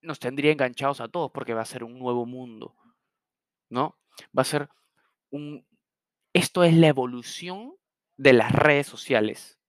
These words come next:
que está en las manos hoy en día de Mark Zuckerberg. Si esto tiene un revol-, si, si esto tiene buen mantenimiento, una vez ya creado, buen mantenimiento, eh, actualizaciones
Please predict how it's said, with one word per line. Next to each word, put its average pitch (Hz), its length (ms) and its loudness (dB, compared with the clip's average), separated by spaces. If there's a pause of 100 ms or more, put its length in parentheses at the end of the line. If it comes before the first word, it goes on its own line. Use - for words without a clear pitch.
(1400)
que 131 80 -2
está - 160 -6
en 143 80 2
las 131 140 0
manos 143 500 -4
hoy 131 220 -4
en 127 100 -8
día 131 260 -2
de 113 180 -6
Mark 120 280 0
Zuckerberg. - 500 -12 (1300)
Si - 220 -4
esto 156 220 -6
tiene 120 340 -6 (400)
un 139 160 -12
revol-, 139 400 -2
si, - 320 -10
si - 160 -12
esto - 160 -18
tiene 131 240 -8
buen 123 180 -4
mantenimiento, 117 880 -8 (540)
una 139 220 -4
vez 123 160 -2
ya 117 100 0
creado, 104 400 2 (380)
buen 127 180 -4
mantenimiento, 120 1120 -6 (420)
eh, 107 160 4
actualizaciones 117 1400 -6